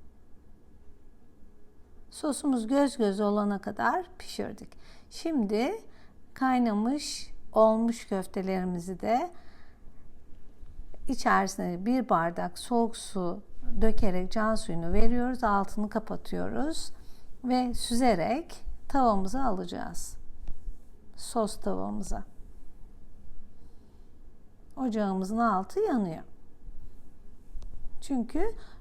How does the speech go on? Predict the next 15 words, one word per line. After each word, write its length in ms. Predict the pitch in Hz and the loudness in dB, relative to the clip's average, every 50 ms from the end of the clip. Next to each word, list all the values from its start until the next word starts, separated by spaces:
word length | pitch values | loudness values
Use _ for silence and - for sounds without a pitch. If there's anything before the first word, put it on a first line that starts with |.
| - - | -8 -4
bütün 440 | 247 233 247 - - - 359 349 330 | -2 -2 0 0 -2 -2 -2 -2 -2
sosun 440 | - - 262 233 - - - 214 | 0 0 0 2 4 4 4 4
tadının 640 | 202 - - 240 214 214 202 196 196 214 262 - 480 494 - - - - - - - - - - - - - - - | 4 2 0 0 0 2 0 0 0 2 2 2 2 0 0 -4 -6 -8 -8 -8 -6 -6 -4 -4 -6 -6 -8 -6 -2
köftelerin 680 | - 269 254 247 - 240 208 202 202 208 240 294 294 - | 0 0 0 0 0 0 0 0 0 0 0 -2 -2 -2
içerisine 640 | 247 - - 240 220 214 214 208 - - 226 214 208 | -2 0 2 2 2 2 2 0 -2 -2 0 0 2
nüfuz 280 | 202 196 - 240 214 185 | 2 2 2 2 2 2
etmesini 560 | 165 165 - - 190 175 165 - - 170 165 | 0 -2 -4 -6 -6 -6 -6 -6 -6 -6 -6
istiyoruz. 720 | 170 - - - - - - 98 - - - - - - - - - - - - - - - - - - - - - - - - - - - - - - - - - - - - - - - - - - - - - - - - - - - - - - | -6 -8 -10 -10 -10 -10 -8 -8 -10 -10 -10 -12 -12 -12 -12 -10 -10 -12 -14 -16 -16 -16 -18 -18 -16 -16 -16 -16 -16 -16 -16 -16 -16 -16 -16 -16 -16 -16 -18 -20 -20 -18 -18 -18 -16 -16 -16 -16 -16 -16 -14 -12 -10 -10 -10 -10 -10 -12 -16 -14 -8 -2
Göz 300 | 247 240 214 196 185 180 | 0 2 2 2 2 0
göz 240 | - 165 170 175 175 | -2 -4 -4 -2 -4
oldu 460 | 165 165 170 170 175 180 190 185 180 - | -2 -2 -2 -2 -4 -4 -8 -8 -8 -10
sos. 520 | - - - 202 196 190 - - - - - - - - - - - - | -8 -4 -2 -2 -2 -2 -2 -4 -6 -6 -8 -10 -10 -8 -8 -8 -6 -4
Lezzeti 580 | 220 220 233 233 220 202 214 202 - - 330 339 | -2 0 2 2 2 2 2 2 2 2 4 4
böyle 340 | 370 349 294 240 208 190 185 | 6 6 6 4 2 0 -2
çıkıyor. 520 | - - - - - - 196 202 190 185 | -4 -6 -8 -8 -10 -10 -10 -10 -10 -10